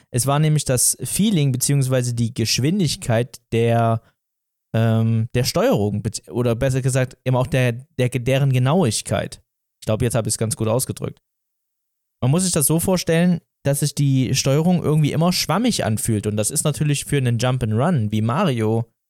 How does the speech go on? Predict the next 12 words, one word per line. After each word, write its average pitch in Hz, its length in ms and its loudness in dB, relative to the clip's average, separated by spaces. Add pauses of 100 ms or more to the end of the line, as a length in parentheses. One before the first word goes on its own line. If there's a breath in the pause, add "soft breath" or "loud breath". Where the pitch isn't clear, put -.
(540)
ein 113 200 -6 (220)
echt 160 240 0
schlechtes, - 920 0 (100)
äh, 98 200 -2 (1120)
eine 131 100 2
schl-, 123 180 -4
eine, 131 180 0
eine 123 260 2
sehr, 156 220 0
sehr 143 160 0
schlechte 139 280 -2
Eigenschaft. 139 580 -2